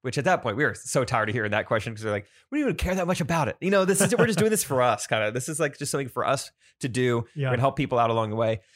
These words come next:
Speaker 1: But so Kyle chooses some new answer that we haven't done before. He goes, "You know what? <clears throat> If I met Ellen, I think I would actually try to hang out with Portia more. I think I would wanna hang out with Portia. Um,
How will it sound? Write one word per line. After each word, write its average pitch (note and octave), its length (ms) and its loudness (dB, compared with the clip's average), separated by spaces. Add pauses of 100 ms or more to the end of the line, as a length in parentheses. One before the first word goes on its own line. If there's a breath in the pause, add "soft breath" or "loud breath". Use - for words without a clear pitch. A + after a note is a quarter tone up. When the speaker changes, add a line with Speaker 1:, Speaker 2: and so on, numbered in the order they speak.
(160 soft breath)
Speaker 1:
But - 180 -2
so E3+ 120 0
Kyle E3+ 360 4
chooses D3 360 -2
some C3 200 0
new B2+ 180 -2
answer F#2+ 420 -8
that G#2+ 120 -4
we A2 80 -2
haven't A2+ 240 -2
done G#2 160 -2
before. G#2 240 -4
He G#2+ 60 -2
goes, A2+ 240 -2
"You F#3 60 0
know G3+ 100 2
what? G3 240 0
<clears throat> F3 340 -4 (640)
If D3 100 -4
I E3 140 0
met G3 240 -2
Ellen, E3+ 300 0
I B2+ 60 2
think A3+ 220 -6
I - 20 0
would A#3 100 2
actually C#3 200 -4
try D#3 140 0
to D3 80 2
hang C#3 180 -2
out C3 240 0 (320 soft breath)
with - 240 -2
Portia A#2 520 0 (440)
more. C3 360 0
I C3 60 0
think E3+ 180 -2
I F3 60 4
would E3+ 100 4
wanna D#3+ 160 2
hang D#3+ 120 0
out E3+ 80 0
with F#3 120 -6
Portia. C#3+ 520 0 (400 soft breath)
Um, B2 560 0